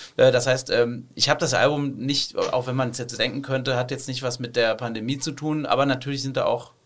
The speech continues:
Songtexte dementsprechend ausgeartet oder, äh,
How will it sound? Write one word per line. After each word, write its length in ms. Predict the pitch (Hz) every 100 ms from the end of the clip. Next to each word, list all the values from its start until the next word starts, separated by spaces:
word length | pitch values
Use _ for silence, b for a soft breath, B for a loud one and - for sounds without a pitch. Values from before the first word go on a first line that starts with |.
| _
Songtexte 600 | - 127 127 127 123 -
dementsprechend 760 | 120 117 123 117 120 110 120 -
ausgeartet 760 | 117 127 123 - 101 123 123 -
oder, 460 | 107 107 -
äh, 60 | 107